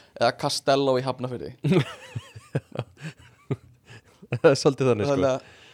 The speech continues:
Speaker 1: já, já, já, einmitt. Ok, ok, ehm, þannig að, að snafs, ég myndi kannski segja, ég veit það ekki, grillhúsi eða eitthvað,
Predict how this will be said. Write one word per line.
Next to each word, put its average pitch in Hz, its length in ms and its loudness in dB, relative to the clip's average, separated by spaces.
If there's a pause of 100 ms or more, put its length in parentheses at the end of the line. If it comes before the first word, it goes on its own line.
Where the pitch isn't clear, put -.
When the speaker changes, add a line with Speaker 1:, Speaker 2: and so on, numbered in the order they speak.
(220)
Speaker 1:
já, 135 240 0 (160)
já, 120 140 -4
já, 113 140 -6 (560)
einmitt. 120 560 -8 (320)
Ok, 202 240 0 (220)
ok, 170 160 -2 (400)
ehm, 156 440 2 (760)
þannig 151 240 2
að, 147 280 4 (100)
að 139 160 0
snafs, 139 340 -2
ég 151 160 2
myndi 180 240 -2
kannski 170 320 -4
segja, 147 540 4
ég 147 80 0
veit 143 100 2
það 135 140 2
ekki, 117 140 -10
grillhúsi 160 500 0
eða 156 160 6
eitthvað, 151 380 -2